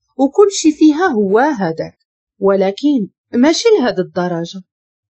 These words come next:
حتى بداو كينسحبوا واحد بواحد، وهي ريقها كينشف وعينيها كيدوروا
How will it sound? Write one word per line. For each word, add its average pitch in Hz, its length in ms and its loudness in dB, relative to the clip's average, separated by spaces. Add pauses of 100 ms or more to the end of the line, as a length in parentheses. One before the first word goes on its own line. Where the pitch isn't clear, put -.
(140)
حتى - 320 0
بداو 247 320 0
كينسحبوا 214 920 -2
واحد 233 360 -2 (140)
بواحد، 165 440 -8 (720)
وهي 254 440 2
ريقها 285 380 0
كينشف 208 640 -8 (720)
وعينيها 220 640 2
كيدوروا 247 720 0